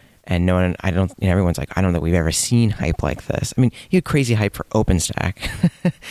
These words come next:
<laughs> right? I think people were like, "Whoa, we're at peak hype." Then I think you had crazy hype for Docker, and we were like, "Whoa, we're at peak hype." <laughs>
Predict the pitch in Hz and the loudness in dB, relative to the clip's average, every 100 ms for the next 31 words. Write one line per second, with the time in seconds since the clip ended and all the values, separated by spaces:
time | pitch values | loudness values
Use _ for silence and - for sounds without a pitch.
0 | - - - - 90 98 - 95 95 110 | -14 -14 -4 0 2 2 2 -2 0 2
1 | 98 85 - 104 98 101 - - - - | 2 0 0 2 2 2 0 -2 -4 -4
2 | 82 - - - - - - 110 104 101 | -2 0 0 -2 -10 -20 -6 0 0 2
3 | 95 90 - 135 120 107 98 92 90 90 | 0 -2 0 0 2 2 0 0 -2 0
4 | 92 87 85 87 92 - 107 87 98 92 | 0 2 0 2 0 0 2 2 2 0
5 | - - 92 - - 90 - - - 170 | 0 -2 -2 -6 -2 -2 -2 -2 0 -2
6 | - | -2